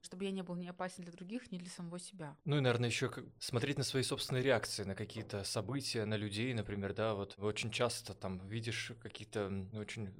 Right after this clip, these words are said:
Speaker 2: странное поведение в людях, например, кто-то там начинает ненавидеть каких-то там бьюти-блогеров,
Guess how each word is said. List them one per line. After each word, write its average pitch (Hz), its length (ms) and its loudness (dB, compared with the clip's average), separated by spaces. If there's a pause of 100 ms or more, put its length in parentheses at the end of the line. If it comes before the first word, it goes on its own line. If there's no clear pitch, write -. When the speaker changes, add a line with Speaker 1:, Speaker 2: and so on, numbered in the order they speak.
Speaker 2:
странное 117 500 2
поведение 117 640 2
в 107 80 -2
людях, 110 300 -2
например, 98 320 -4
кто-то 110 220 -6
там 101 160 -2
начинает 95 640 -4
ненавидеть 104 800 -2
каких-то 98 280 -6
там 98 100 -4
бьюти-блогеров, 104 800 -2